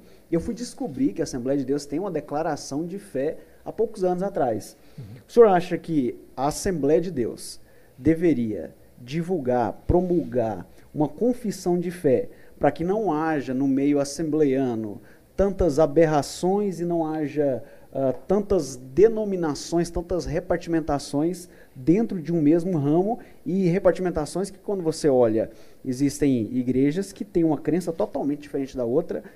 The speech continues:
Speaker 1: inclusive igrejas assembleianas que têm a teologia inclusiva.
Speaker 2: Sei.
Speaker 1: Então, o senhor acha que deveria haver uma confissão de fé, uma declaração de fé, ou que,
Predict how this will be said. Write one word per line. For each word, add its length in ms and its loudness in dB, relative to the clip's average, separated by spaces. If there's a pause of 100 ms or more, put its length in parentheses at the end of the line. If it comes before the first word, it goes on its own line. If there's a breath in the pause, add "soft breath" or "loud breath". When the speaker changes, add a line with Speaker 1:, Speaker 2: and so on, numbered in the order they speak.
(140 loud breath)
Speaker 1:
inclusive 600 0
igrejas 320 2
assembleianas 800 2
que 100 -14
têm 140 -6
a 60 -4
teologia 420 0
inclusiva. 720 -2 (180 soft breath)
Speaker 2:
Sei. 280 -10
Speaker 1:
Então, 260 -2
o 60 0
senhor 220 6
acha 260 6
que 80 -8
deveria 720 4
haver 540 -2
uma 160 -2
confissão 580 -2
de 80 -2
fé, 160 -4
uma 100 -4
declaração 600 -4
de 80 -4
fé, 340 2 (340 loud breath)
ou 220 4
que, 300 0